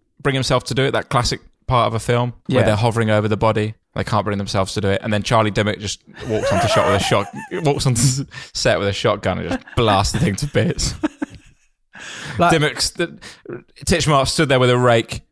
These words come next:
Speaker 1: in the final seconds. He's ready to attack the shed and he can't do it. And it starts shaking in his hands. And then Dimmock just appears over his shoulder and just fucking ransacks the thing. 'Cause
Speaker 2: And
Speaker 1: she
Speaker 2: im-
Speaker 1: was a water feature woman.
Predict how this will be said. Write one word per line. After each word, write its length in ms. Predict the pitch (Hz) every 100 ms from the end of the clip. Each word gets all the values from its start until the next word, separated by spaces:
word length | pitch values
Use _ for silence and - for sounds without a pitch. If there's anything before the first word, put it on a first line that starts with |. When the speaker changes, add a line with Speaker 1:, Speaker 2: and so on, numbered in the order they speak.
| -
Speaker 1:
in 80 | 123
the 60 |
final 300 | 117 131 120
seconds. 420 | 104 117 - 107
He's 160 | 113 110
ready 220 | 123 110
to 200 | - 104 - - - -
attack 260 | - 127
the 80 | -
shed 220 | 101 117
and 100 | 101
he 60 | 107
can't 320 | 143 123 101
do 80 | 113
it. 120 | 107
And 100 | 98
it 20 | 98
starts 280 | 127 98 -
shaking 260 | 113 104
in 60 | 101
his 100 | 98
hands. 380 | 107 95 92 95
And 80 |
then 160 | 98 98
Dimmock 240 | 107 95 98
just 160 | 95
appears 300 | - 90 90
over 160 | 85 90
his 80 | 90
shoulder 320 | 92 92 82
and 120 | -
just 240 | - - -
fucking 440 | - - - - _ _ - 113
ransacks 580 | 110 101 104 - -
the 80 | -
thing. 160 | - 117
'Cause 80 | 156
Speaker 2:
And 60 | 180
Speaker 1:
she 60 |
Speaker 2:
im- 40 | 180
Speaker 1:
was 80 | 151
a 60 |
water 260 | 135 143 123
feature 280 | 101 90 92
woman. 280 | 87 87